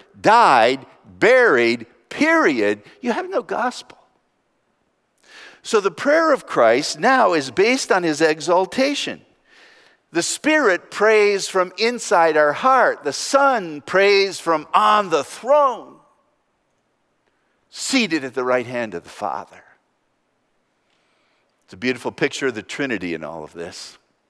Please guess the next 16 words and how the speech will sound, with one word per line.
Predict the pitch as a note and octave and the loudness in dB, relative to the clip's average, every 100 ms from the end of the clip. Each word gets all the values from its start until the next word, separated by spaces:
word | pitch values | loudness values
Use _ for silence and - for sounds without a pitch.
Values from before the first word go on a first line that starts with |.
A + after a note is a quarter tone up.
| _ _ _ _ _ _ _ _ _ _ _ _ _ _ | _ _ _ _ _ _ _ _ _ _ _ _ _ _
The | |
Father's | - G#2+ A2+ A2+ A2 | -2 0 0 -2 -8
plan, | - - A2+ A2+ A2 A2 G#2 G#2 _ _ _ _ _ - _ _ _ | -14 -4 -2 -2 -4 -6 -10 -18 _ _ _ _ _ -20 _ _ _
Spirit | - - G2+ G#2 G#2 | -20 -10 -4 -4 -6
and | G2 | -10
the | |
Son | - G#2+ G2+ | -10 -8 -6
are | F2+ | -8
praying. | - E2+ F2+ E2 F#2+ _ _ _ _ _ _ _ _ _ _ _ _ _ - - - | -10 -10 -8 -10 -16 _ _ _ _ _ _ _ _ _ _ _ _ _ -20 -20 -2
Philippians | F#3+ A#3+ A3+ F3 - | 0 2 -2 -4 -4
chapter | - F#3+ - C#3+ | 0 0 -2 -6
two | - D#3+ | -2 -2
and | C3 | 0
verse | C3+ C3+ C3+ | -2 -2 0
nine | C3+ C#3+ | 0 0
says, | - F#2+ E2+ B2 - - | -2 0 0 -4 -12 -16